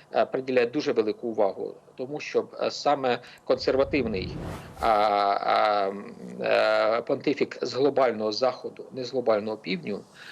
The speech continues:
щоб його було обрано, а, і який би, ем, відповідав інтересам,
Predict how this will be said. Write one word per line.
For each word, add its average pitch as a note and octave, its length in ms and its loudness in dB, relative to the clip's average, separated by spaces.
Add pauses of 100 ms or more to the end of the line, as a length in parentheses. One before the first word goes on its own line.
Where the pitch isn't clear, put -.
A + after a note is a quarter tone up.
(140)
щоб - 220 0
його A#2 180 0
було A2+ 300 0
обрано, F#3+ 640 2
а, C3+ 400 4 (120)
і - 80 -6
який B2+ 300 -4
би, C#3 240 2 (640)
ем, C#3 920 0 (180)
відповідав D3 640 2
інтересам, A#2 640 0